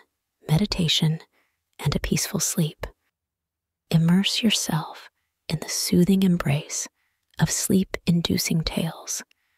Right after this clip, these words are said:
carefully crafted to transport you to mysterious lands.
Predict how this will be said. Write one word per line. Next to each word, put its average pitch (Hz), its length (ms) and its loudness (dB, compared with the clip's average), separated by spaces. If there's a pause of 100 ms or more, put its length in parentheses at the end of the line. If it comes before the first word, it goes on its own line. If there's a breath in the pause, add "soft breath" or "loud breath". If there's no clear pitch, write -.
(760)
carefully 196 640 0
crafted - 640 -4 (500)
to - 80 -6
transport - 800 -2
you - 240 -12
to - 160 -4
mysterious 156 720 -2
lands. - 560 -6